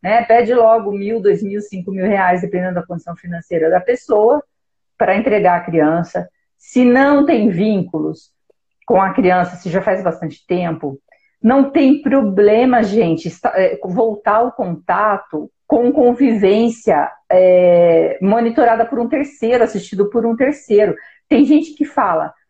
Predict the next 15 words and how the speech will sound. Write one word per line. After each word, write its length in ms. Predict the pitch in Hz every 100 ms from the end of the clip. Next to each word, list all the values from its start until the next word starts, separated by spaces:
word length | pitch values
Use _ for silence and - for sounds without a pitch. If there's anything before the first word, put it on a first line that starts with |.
| -
"Não, 520 | 208 240 285 240 165
eu 100 | 175
tô 140 | 202 190
com 80 |
um 80 | 269
caso 260 | 277 262 269
assim 240 | 269 294
específico. 880 | 277 - 302 269 185 - - 147 - _ _ -
Não, 420 | 226 254 196 -
eu 220 | 220 247 254
não 500 | 247 277 415 302 226
vou 520 | 220 269 302 370 403 _ _ _
ter 300 | 294 254 285
convivência 680 | 285 277 294 233 233 240 269
supervisionada." 1040 | - - 262 254 247 339 453 247 135 147